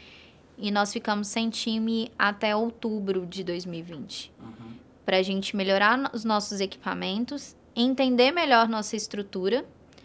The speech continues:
Speaker 1: Ainda a gente tava muito aéreo também. "Poxa, isso aqui é real, o que que, né?" Eu peço exoneração dois mil e vinte em junho, julho. E a gente faz uma mudança também abrupta, porque tava lockdown, tinha fechado tudo.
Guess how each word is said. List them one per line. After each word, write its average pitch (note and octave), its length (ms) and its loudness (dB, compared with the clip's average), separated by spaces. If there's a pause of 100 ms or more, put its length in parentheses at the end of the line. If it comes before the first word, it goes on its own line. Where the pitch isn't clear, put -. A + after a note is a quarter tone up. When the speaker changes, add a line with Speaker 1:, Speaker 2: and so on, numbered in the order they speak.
(720)
Speaker 1:
Ainda C#4+ 460 8
a C#4 60 8
gente B3+ 260 0
tava A#3 240 8
muito B3 320 2
aéreo A#3+ 420 6
também. G3+ 540 -2 (220)
"Poxa, G#3+ 280 0
isso G#3 160 -4
aqui G3+ 160 -4
é G#3 60 2
real, G3 400 4
o - 20 -10
que A3 140 -10
que, A3 180 -6
né?" A3 280 0 (400)
Eu A#3 200 12
peço A#3 400 10
exoneração G#3 1300 4
dois G3 180 2
mil G#3+ 220 0
e A3 80 0
vinte G3+ 420 -2
em G3+ 140 0
junho, A#3 460 -2
julho. G#3 360 -2 (720)
E A#3 60 10
a A#3 60 12
gente B3 260 2
faz C4 300 8
uma C4+ 160 6
mudança C4 580 2
também G#3+ 380 0
abrupta, A3+ 580 2
porque G3 320 -4
tava G#3+ 480 6
lockdown, A3 600 6
tinha A#3 260 -6
fechado G#3 500 0
tudo. C4 460 -6